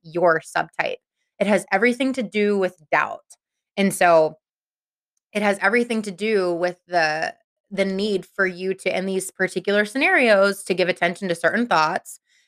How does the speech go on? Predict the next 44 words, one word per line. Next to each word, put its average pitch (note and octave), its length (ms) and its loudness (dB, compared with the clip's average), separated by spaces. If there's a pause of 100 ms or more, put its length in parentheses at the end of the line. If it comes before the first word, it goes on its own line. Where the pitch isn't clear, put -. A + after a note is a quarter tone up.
(180)
and G3 180 2
to F3 160 0
analyze F#3 480 2
them E3 400 -2 (640)
in G3+ 120 -2
a F#3 80 2
ruminative G3+ 600 0
fashion F#3+ 520 2
that F3+ 140 2
ultimately F3+ 460 -2
leads E3 340 -6
to - 100 -10
nowhere. G#3 580 -2 (380)
And G3 180 0
so F3 340 4
it G3 200 -2
comes G3 280 -4
down F3+ 340 -2
to - 120 -12
the E3+ 120 -2
decision G3+ 500 -4
again, G3 720 0 (680)
even A#3+ 280 2
when B3 100 2
it B3 80 -6
comes B3 260 -4
down A#3+ 280 0
to A#3+ 180 -4
the G#3+ 80 -4
doubt F#3 380 -2
of, G3 240 -4
do F#3+ 120 -2
I F#3+ 60 2
have G#3 200 0
O G#3 100 -2
C A3+ 180 -12
D? G#3 320 -4
Is E3+ 180 -8
this F3+ 180 -10
the G#3 80 -4
right G3+ 200 0
therapist A#3+ 460 0
for F3+ 100 0
me? D3 260 -10